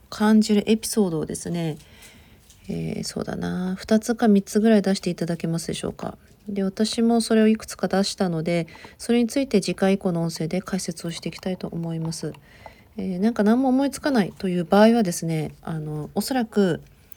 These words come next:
自分の眼球から見える世界しか、えーと、疑っていない思考パターンなんだと思います。それは、まあ、それはそれでいいんですけれども、脳を多分あんまり使い切れてないと思うんですよね。非常にもったいないので、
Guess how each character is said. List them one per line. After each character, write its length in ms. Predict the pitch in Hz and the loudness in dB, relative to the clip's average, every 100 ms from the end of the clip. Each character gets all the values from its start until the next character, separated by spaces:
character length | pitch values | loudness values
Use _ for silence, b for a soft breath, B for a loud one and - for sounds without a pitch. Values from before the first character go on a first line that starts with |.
| B B _ | B B _
自 160 | - 208 | -2 2
分 120 | 262 | 4
の 120 | 269 | 2
眼 200 | 233 240 | 2 2
球 160 | 247 247 | 2 2
か 120 | 247 | 4
ら 80 | 233 | 6
見 120 | 233 | 6
え 60 | 233 | 6
る 60 | |
世 200 | 202 220 | 4 2
界 220 | 214 175 160 | 2 0 0
し 140 | - | -4
か、 380 | - 190 165 143 | 2 4 2 0
え 100 | 151 | -6
ー 40 | 147 | -6
と、 100 | - | -4
疑 260 | 165 190 | 0 2
っ 40 | 202 | 2
て 200 | - 190 | 0 0
い 80 | 180 | 2
な 160 | 180 | 2
い 200 | 180 165 - _ _ _ | 0 -2 -8 _ _ _
思 200 | - - | -10 -4
考 180 | 185 180 | 0 0
パ 140 | - | -2
タ 160 | - 175 | -2 0
ー 20 | |
ン 80 | 160 | 0
な 100 | 151 | -2
ん 80 | 143 | -2
だ 120 | 139 | -4
と 100 | 143 | -4
思 200 | 143 143 | -4 -2
い 20 | |
ま 140 | 139 143 | 0 -2
す。 180 | 143 - _ b b b b b b - | -6 -12 _ b b b b b b -18
そ 160 | - 233 | -4 0
れ 100 | 240 | 2
は、 340 | 247 240 208 - | 6 6 4 2
ま 180 | 214 190 | 4 4
あ、 20 | |
そ 160 | - 226 | 2 0
れ 60 | |
は 100 | 240 | 0
そ 100 | 247 | 0
れ 80 | 254 | 0
で 80 | 247 | 2
い 40 | |
い 20 | 254 | 2
ん 80 | |
で 80 | 185 | 2
す 100 | 180 | 0
け 120 | - | -4
れ 60 | 156 | -4
ど 120 | 156 | -4
も、 320 | 156 170 156 185 | -2 -2 0 2
脳 220 | 247 214 | 4 4
を 80 | 165 | 2
多 120 | 170 | -2
分 120 | 160 | 0
あ 20 | |
ん 80 | 165 | 0
ま 100 | 175 | -2
り 60 | 170 | -4
使 240 | - 185 | -4 -4
い 80 | 180 | -4
切 260 | - - - _ - | -6 -20 -20 _ -8
れ 120 | 180 | -6
て 140 | - | -4
な 140 | 156 170 | -2 0
い 80 | 165 | -2
と 120 | - | -4
思 260 | 165 156 | -4 -4
う 20 | 147 | -4
ん 80 | |
で 60 | 139 | -6
す 100 | 139 | -6
よ 80 | 151 | -6
ね。 160 | 151 185 | -6 -8
非 120 | 185 | -4
常 140 | 190 | 2
に 80 | 214 | 4
も 120 | 196 | 4
っ 20 | 196 | 2
た 200 | 196 190 | -2 0
い 60 | |
な 160 | 185 175 | 0 0
い 40 | |
の 120 | 151 | -2
で、 240 | 151 160 | -2 -2